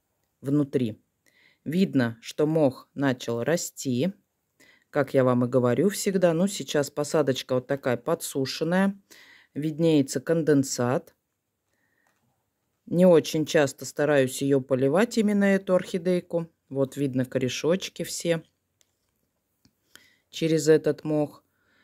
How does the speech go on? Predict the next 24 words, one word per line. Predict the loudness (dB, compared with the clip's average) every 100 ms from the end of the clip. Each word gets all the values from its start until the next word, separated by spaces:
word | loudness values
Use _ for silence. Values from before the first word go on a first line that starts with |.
| _ _ _
Орхидейка | -4 -2 -2 6 4 6 0 0
пересажена | 0 -6 0 2 2 2 0
не | 0 0
так | -2 0
давно. | 2 2 2 2 0 -2 -6 _ _ _ _ _ _ _ _ _ _ _ _ _ _
Кстати, | -14 2 2 2 -4
кору | 2 4 6
и | 4
мох | 4 2 0
можно | -4 0 -2
приобрести | 0 0 0 -2 -4 -8 -6
у | -4
меня. | -2 0 2 0 -2 -8 -4
У |
меня | 2 4 2
шикарный | 0 -2 0 2 2 0
жирный | 0 2 2
мох | 2 2 0 -4 _ _ -20 -20 _
из | -12 -2
наших | 0 2 0 -2
лесов. | -4 0 0 -2
Также | -2 -4 0 2 2
и |
кора | 2 0 2 0